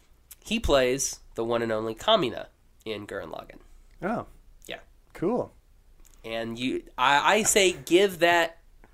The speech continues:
Speaker 1: series eight episodes.
Speaker 2: Ooh.
Speaker 1: And then
Speaker 2: And then
Speaker 1: after
Speaker 2: you're
Speaker 1: eight,
Speaker 2: hooked?
Speaker 1: if you decide you like it or not.
Speaker 2: Okay.
Speaker 1: Yeah.
Speaker 2: Nice. I,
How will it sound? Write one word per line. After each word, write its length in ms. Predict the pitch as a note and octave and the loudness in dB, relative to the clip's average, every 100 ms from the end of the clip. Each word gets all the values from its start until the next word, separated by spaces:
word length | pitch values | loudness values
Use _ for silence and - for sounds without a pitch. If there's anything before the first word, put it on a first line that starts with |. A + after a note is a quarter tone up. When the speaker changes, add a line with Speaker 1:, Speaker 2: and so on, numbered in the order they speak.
| - - - | -20 -16 0
Speaker 1:
series 760 | - E3 D3 C3 B2 A#2+ - - _ _ _ _ _ - | 4 6 4 2 -2 -6 -8 -10 _ _ _ _ _ -6
eight 180 | C3+ A#2+ | -2 -2
episodes. 640 | - - - B1+ - - - _ - | -2 -6 -8 -10 -12 -14 -20 _ -12
Speaker 2:
Ooh. 280 | A2 D#3 C3 | -8 -6 -4
Speaker 1:
And 180 | A2+ A2+ | -4 -4
then 420 | A2+ A2 A2 G#2+ - _ - | -4 -4 -8 -12 -16 _ -2
Speaker 2:
And 180 | D#3 B2 | 0 2
then 80 | |
Speaker 1:
after 40 | A#2 | 2
Speaker 2:
you're 80 | C#3+ | 4
Speaker 1:
eight, 180 | D3 C3+ | 4 2
Speaker 2:
hooked? 100 | C3+ | -2
Speaker 1:
if 100 | C3+ | -8
you 80 | |
decide 300 | A#2+ A2+ C#3 | -4 0 0
you 60 | B2+ | -2
like 240 | B2 B2+ | -6 -6
it 60 | A#2+ | -6
or 60 | A#2 | -2
not. 320 | A2+ A2+ - - B2 | -2 -2 -6 -12 -8
Speaker 2:
Okay. 220 | C3 A#2 | -6 -6
Speaker 1:
Yeah. 100 | A2+ _ _ _ _ _ | -8 _ _ _ _ _
Speaker 2:
Nice. 460 | A#2+ G2+ - - - _ - - - - - D3+ | -10 -10 -12 -18 -20 _ -20 -20 -20 -20 4 10
I, 320 | F3+ F3 | 12 10